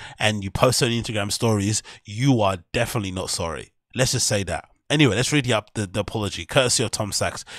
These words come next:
It says, "Update. These past few months have been at a time of overdue reflection. A time of overdue reflection. It's been painful but vital." You know what this kind of reminds me of? This motherfucker writes like Ian Connor.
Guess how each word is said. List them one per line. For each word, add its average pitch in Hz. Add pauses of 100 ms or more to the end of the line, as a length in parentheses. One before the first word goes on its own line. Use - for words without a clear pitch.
(120)
It 107
says, 117 (300)
"Update. 127 (1120)
These 147
past 220
few 156
months 92
have 104
been 113 (340)
at 123
a 117
time 170
of 123
overdue 143
reflection. 113 (460)
A 147
time 156
of 131
overdue 110
reflection. 95 (440)
It's 131
been 143
painful 190
but 127
vital." 117 (220)
You 160
know 233
what 226
this 208
kind 190
of 185
reminds 180
me 98
of? 92
This 208
motherfucker 180
writes 131
like 120
Ian 107
Connor. 120